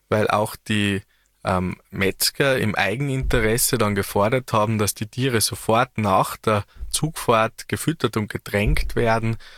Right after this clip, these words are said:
Also das lässt schon Rückschlüsse zu,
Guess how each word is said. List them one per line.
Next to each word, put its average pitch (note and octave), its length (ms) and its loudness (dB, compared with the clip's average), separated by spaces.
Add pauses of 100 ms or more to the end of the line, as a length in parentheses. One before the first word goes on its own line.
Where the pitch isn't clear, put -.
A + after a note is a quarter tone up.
(260)
Also - 180 -8
das G2+ 380 -2 (240)
lässt - 280 0
schon G#2+ 120 2
Rückschlüsse A2 720 -2
zu, A#2 340 -2